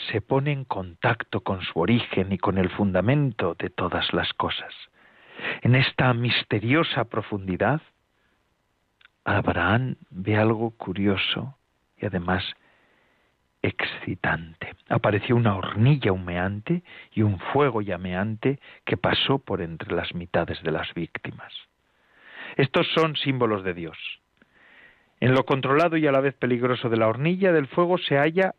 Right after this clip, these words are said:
representado como enclave el Dios al que no se puede captar en ninguna imagen. Por eso es el fuego. También así aparecerá después en Moisés, ¿eh? ¿No os acordáis? Esa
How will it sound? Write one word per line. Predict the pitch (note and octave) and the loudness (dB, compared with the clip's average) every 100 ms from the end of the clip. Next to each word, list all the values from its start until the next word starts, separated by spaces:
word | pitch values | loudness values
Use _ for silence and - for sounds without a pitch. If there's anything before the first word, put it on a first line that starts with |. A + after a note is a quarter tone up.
| _ | _
representado | C3 A#2+ B2+ C3+ B2 C#3 A#2+ A2 | -4 -2 -2 -2 0 2 2 -2
como | - - A#2 A2+ | 0 0 2 0
enclave | A2 - F3+ G#3+ B3+ _ - | 0 0 2 2 -2 _ -4
el | A2+ G#2 | 0 0
Dios | A#2+ E3+ F3+ - - | 2 2 2 -4 -2
al | G#2+ G#2+ - | 2 2 0
que | - G#2 G2 - G#2 | -4 -2 -2 -6 -6
no | C#3 | -4
se | C#3+ A2 | -2 -2
puede | - A2+ A2 | 0 0 0
captar | - D2 - - - - _ _ _ _ _ _ | -2 -2 0 -2 -2 -8 _ _ _ _ _ _
en | G#2+ G2+ | -2 0
ninguna | F2+ F2+ F2 E2 | -2 -2 0 0
imagen. | D#2 C#2+ - - | -2 -4 -6 -12
Por | - - | -12 -8
eso | - | -4
es | A2+ | -2
el | G#2 | -2
fuego. | A2 - F#2+ - - _ - | 0 0 0 -2 -16 _ -12
También | - C3+ | -6 0
así | C3 C#3+ | 2 4
aparecerá | C3 A#2+ A#2 - B2 | 4 2 2 2 2
después | A2 - B2 | 0 -2 0
en | A#2 | 0
Moisés, | A2 F#2 G3 F3+ | 0 0 0 0
¿eh? | B2+ F3 - - - - - - | 0 -2 -8 -20 -20 -20 -20 -10
¿No | - | -8
os | - | -4
acordáis? | E2+ - G#2 C#3 D#3+ | -2 0 2 2 2
Esa | A#2+ - A#2+ | -2 2 2